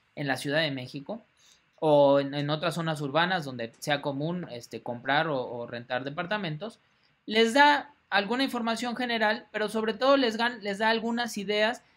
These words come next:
de qué tienen que ir haciendo, qué información deben de pedir,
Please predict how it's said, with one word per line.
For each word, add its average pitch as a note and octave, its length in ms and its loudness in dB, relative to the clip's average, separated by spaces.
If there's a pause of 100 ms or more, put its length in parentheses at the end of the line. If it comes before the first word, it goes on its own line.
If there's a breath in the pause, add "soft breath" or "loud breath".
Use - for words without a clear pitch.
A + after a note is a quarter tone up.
(140 soft breath)
de G3 200 2
qué A#3+ 120 2
tienen B3+ 340 -2
que A3 100 -4
ir A3 100 2
haciendo, A3 600 -2 (360)
qué G3+ 80 0
información G#3 800 -2
deben F#3+ 260 -2
de F3 80 -4
pedir, G3+ 560 -4